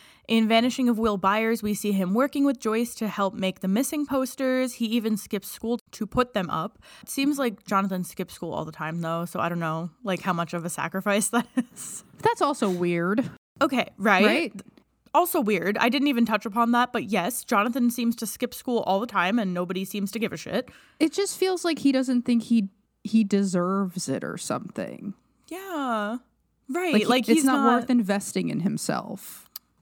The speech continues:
Speaker 1: Aw, that's so true. And then we see that, too, in season four when he's, like,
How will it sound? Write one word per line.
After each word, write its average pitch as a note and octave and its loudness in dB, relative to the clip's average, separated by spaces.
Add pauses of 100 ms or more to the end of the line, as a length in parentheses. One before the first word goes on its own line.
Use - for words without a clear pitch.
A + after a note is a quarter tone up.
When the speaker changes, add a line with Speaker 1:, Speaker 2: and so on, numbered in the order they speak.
(140)
Speaker 1:
Aw, C4+ -10 (180)
that's D4+ -14
so D#4 -10
true. A#3 -8 (560)
And C#4+ 2
then F#4+ 0
we F#4 -2
see A#4 -2
that, G3 4
too, C4 0
in G3 -2
season G#3 -4
four A#3+ -4
when F3 -8
he's, F#3 -6
like, F3 -8